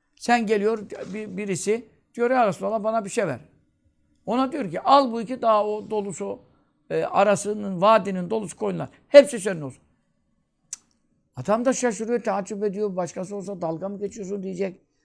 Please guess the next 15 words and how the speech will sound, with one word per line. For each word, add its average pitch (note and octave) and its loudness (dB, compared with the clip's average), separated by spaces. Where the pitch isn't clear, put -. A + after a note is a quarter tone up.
Resulullah G3 -2
sallallahu F#3 -6
aleyhi G3 -6
ve F#3 -8
sellem'in - -
ciddiyetini, F#3 -6
istikrarını F#3 -4
bildiği F3+ -8
için, F#3 -6
e, D3+ 0
o F3+ 0
şekilde F3+ -4
konuşamaz F#3+ -2
ona F#3 -2
ama E4 -2